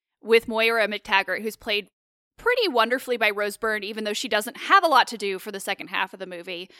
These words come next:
But I feel like they were trying to also be like, "Oh, well, she, she's like them.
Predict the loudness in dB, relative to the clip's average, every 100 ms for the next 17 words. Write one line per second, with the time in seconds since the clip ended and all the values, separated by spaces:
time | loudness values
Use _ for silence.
0 | -20 _ _ _ 0 4 6 4 _ _
1 | _ 0 2 0 -6 -4 -2 0 2 2
2 | 2 -2 -12 -20 _ _ _ _ _ 0
3 | 0 0 -4 -6 -2 2 2 0 -4 -4
4 | -2 -2 -2 -6 -4 -4 -4 0 2 4
5 | 2 2 0 -4 -4 -6 -10 -6 -4 -2
6 | -4 0 0 0 0 0 0 -4